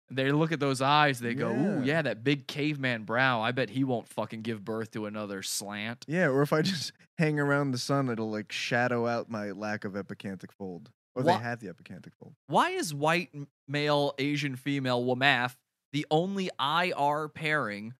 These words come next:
Speaker 1: where every week there's a story about them being pedos, murderers, and mass shooters? Now, I don't know what I R is. What? Oh, interracial.
Speaker 2: Interracial, okay.
Speaker 1: Yeah. Uh, every week there's always a story about white dudes with Asian wives doing something shitty like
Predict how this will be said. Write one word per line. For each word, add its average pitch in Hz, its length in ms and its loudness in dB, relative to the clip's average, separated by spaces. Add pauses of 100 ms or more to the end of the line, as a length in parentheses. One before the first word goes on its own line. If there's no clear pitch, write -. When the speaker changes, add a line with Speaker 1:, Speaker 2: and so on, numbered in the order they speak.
(120)
Speaker 1:
where 139 220 0
every 196 340 -2
week 135 380 -2
there's 139 180 0
a 135 80 -4
story 143 480 0
about 127 300 -4
them 135 180 -4
being 131 260 -4
pedos, 143 800 0
murderers, 123 920 0
and 147 180 -4
mass 160 320 -2
shooters? - 760 -6 (240)
Now, 139 120 -4
I 175 80 -2
don't 139 240 -6
know 131 100 -2
what 120 140 -4
I 110 240 -4
R 101 280 -6
is. 76 220 -12
What? 110 160 -10 (180)
Oh, 143 120 4
interracial. 107 680 -2
Speaker 2:
Interracial, 110 340 -4
okay. 101 180 -10 (160)
Speaker 1:
Yeah. 95 220 -8 (380)
Uh, 135 240 4
every 226 300 6
week 185 240 2
there's 156 240 2
always 170 320 0
a 151 80 -6
story 151 400 2
about 131 300 2
white 127 360 0
dudes 147 320 2
with 113 160 -8
Asian 139 420 0
wives 120 520 2
doing 135 260 0
something 131 340 -2
shitty 131 380 2
like 107 200 -4